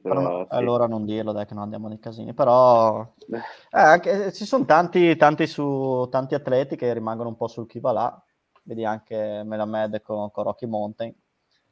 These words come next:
Speaker 1: E <laughs> ok. Comunque
Speaker 2: No,
Speaker 1: tra,
Speaker 2: li
Speaker 1: tra
Speaker 2: so tutti, li so
Speaker 1: Sì?
Speaker 2: tutti e due, però in senso, è meglio,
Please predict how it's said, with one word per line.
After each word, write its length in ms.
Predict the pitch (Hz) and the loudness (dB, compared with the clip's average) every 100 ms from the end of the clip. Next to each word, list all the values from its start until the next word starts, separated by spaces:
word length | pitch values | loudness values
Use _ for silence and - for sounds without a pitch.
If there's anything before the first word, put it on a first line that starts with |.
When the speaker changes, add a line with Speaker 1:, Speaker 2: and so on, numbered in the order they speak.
| _ _ _ _ - _ _ _ _ | _ _ _ _ -20 _ _ _ _
Speaker 1:
E 400 | - - 50 - - _ _ _ 427 427 427 427 _ | -14 -12 -12 -14 -18 _ _ _ -20 _ -20 -20 _
<laughs> 1500 | - - - - - - 254 214 - 196 - - - 233 226 - | -20 -16 -16 -16 -8 2 4 4 4 0 0 -6 -6 -12 -12 0
ok. 360 | 202 196 - 120 127 135 - _ _ _ _ _ _ _ - - - - | 0 0 0 0 2 0 -6 _ _ _ _ _ _ _ -18 -18 -18 -6
Comunque 260 | 147 165 139 | -4 4 8
Speaker 2:
No, 20 | |
Speaker 1:
tra, 220 | 123 151 | 10 8
Speaker 2:
li 140 | 143 151 | 8 8
Speaker 1:
tra 40 | |
Speaker 2:
so 80 | 151 | 8
tutti, 200 | 147 185 _ _ _ _ _ - | 6 -2 _ _ _ _ _ -2
li 140 | 151 | 2
so 140 | 170 | 2
Speaker 1:
Sì? 0 | |
Speaker 2:
tutti 160 | 165 165 | 2 2
e 80 | 160 | 4
due, 240 | 160 175 | 4 0
però 140 | 151 147 | 0 -6
in 80 | |
senso, 340 | 135 143 127 123 | -6 -8 -8 -10
è 40 | |
meglio, 360 | 120 123 123 | -8 -6 -6